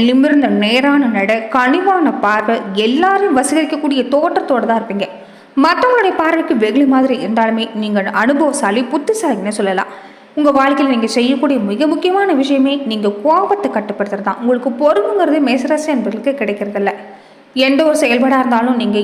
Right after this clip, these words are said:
எடுத்தும் கவுத்துங்கிற மாதிரி தான் செஞ்சிடுறீங்க. அது எல்லாமே கட்டுப்படுத்துனீங்கன்னாவே போதும், உங்க வாழ்க்கை சிறப்படையும். அவ்வளவு நிர்வாக திறமை கொண்டிருக்கக்கூடியவங்க தான் மேசராசி அன்பர்கள். மேசராசி காலபுருஷனோட அங்கமைப்புல தலையை குறிக்கக்கூடிய சரராசி.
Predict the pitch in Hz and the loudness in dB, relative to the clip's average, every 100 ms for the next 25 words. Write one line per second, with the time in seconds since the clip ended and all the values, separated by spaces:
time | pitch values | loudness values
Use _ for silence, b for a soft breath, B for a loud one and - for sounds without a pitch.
0 | 202 254 - 415 359 320 330 294 247 226 | 0 -2 -2 -2 0 -2 0 0 0 0
1 | 208 262 220 208 208 196 190 - 214 226 | -2 -2 -4 -4 -4 -4 -8 -6 -4 0
2 | 220 269 330 339 330 220 226 240 240 220 | 0 2 2 0 0 0 -2 -4 -4 -6
3 | 208 214 214 214 214 254 233 202 208 220 | -2 -2 -2 -2 -2 0 -2 -2 0 0
4 | 285 294 285 202 202 196 - - B B | 0 -2 -4 -6 -4 -4 -8 -16 B B
5 | B - 294 330 427 427 262 254 349 392 | B 0 0 2 2 2 2 2 2 2
6 | 359 349 294 294 285 247 247 254 240 233 | 2 0 2 2 2 0 0 0 0 0
7 | 233 240 240 214 240 262 269 269 - 196 | 0 0 0 2 0 0 0 0 -2 -4
8 | 196 190 180 - B B B 240 240 240 | -2 -4 -4 -12 B B B 0 0 2
9 | 247 233 277 254 - 277 269 285 294 285 | 0 0 -2 -4 -2 2 2 2 0 0
10 | 285 277 240 208 240 240 247 247 - 277 | 0 2 2 0 0 0 0 0 0 0
11 | 349 381 349 294 285 - 247 262 294 214 | 2 2 2 -2 -2 -2 0 0 0 -2
12 | 196 202 196 - | -2 -2 -2 -4